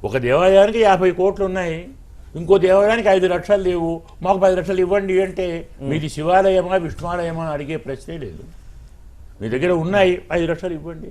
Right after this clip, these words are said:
Speaker 1: దేవాలయాన్ని పోషించటానికి ఇంకో దేవాలయం, శైవ వైష్ణవ మతం అడ్డు రావటం అనేది శాస్త్రం కూడా ఒప్పుకోదు.
Speaker 2: మ్మ్.
Speaker 1: దానికి కారణం ఏమిటంటే మన పురాణాల్లోకి వెళితే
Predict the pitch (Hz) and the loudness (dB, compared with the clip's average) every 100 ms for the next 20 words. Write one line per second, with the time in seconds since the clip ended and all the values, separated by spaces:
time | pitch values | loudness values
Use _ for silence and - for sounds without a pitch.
0 | 196 - - - - - - - - - | -18 -20 -20 -20 -20 -20 -20 -20 -20 -16
1 | 80 123 175 202 208 208 208 202 196 196 | -4 0 4 4 4 4 4 4 2 0
2 | 180 170 180 175 175 185 180 180 208 214 | -2 -2 -4 -4 -4 -2 0 -2 -2 -2
3 | 180 165 190 180 175 175 175 175 175 160 | -4 0 0 2 0 0 0 0 -2 -4
4 | 139 - - - - - - - 170 180 | -8 -14 -20 -20 -20 -20 -14 -4 0 4
5 | 202 214 180 180 180 - 165 170 165 139 | 4 4 2 2 0 -2 -10 -4 -4 -4
6 | 127 127 156 160 208 196 147 143 165 156 | -6 0 2 2 0 0 -2 -2 0 0
7 | 151 156 147 139 139 160 156 107 - - | 2 0 -2 -4 -6 -6 -6 -8 -12 -20
8 | - - - - - - 120 120 135 127 | -20 -20 -20 -20 -18 -10 -10 -8 -8 -6
9 | 127 113 - 120 92 - - - 131 113 | -8 -10 -12 -16 -16 -20 -20 -18 -12 -10
10 | 110 151 156 147 160 220 214 170 147 123 | -6 -6 -6 -2 2 2 0 -4 -8 -10
11 | 87 - - - - - - - - - | -12 -16 -18 -20 -20 -20 -20 -20 -18 -6
12 | 127 131 - 151 180 208 208 190 185 160 | -4 -4 -2 2 4 4 0 2 0 -2
13 | 135 123 143 165 139 107 | -4 -4 -6 -4 -4 -6